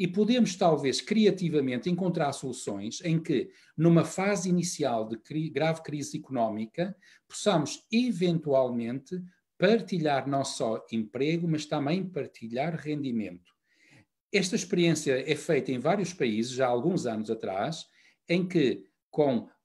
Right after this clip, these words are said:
eh, um, um pano de fundo securitário ligado, ligado à assistência social e que permita que as pessoas não precisem de pagar tudo, pode ser que,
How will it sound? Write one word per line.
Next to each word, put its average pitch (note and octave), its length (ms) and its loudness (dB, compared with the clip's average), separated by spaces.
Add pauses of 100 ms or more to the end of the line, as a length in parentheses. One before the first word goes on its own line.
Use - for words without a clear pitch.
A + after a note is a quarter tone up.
(120)
eh, A2+ 260 4 (220)
um, B2+ 440 -4
um A2+ 40 0
pano G3 320 4
de F3+ 80 -4
fundo C3+ 340 -2
securitário D3 840 2
ligado, C3+ 540 0
ligado C#3+ 340 0
à - 20 4
assistência B2 840 -2 (140)
social B2 680 0 (400)
e - 40 -18
que - 120 -18
permita D#3+ 640 2 (260)
que B2+ 520 0
as - 120 -8
pessoas D#3+ 440 2
não C3+ 100 2
precisem E3 320 0
de - 60 -2
pagar B2 400 0
tudo, B2 500 -4 (360)
pode A3 240 4
ser C3+ 400 0
que, A#2 340 0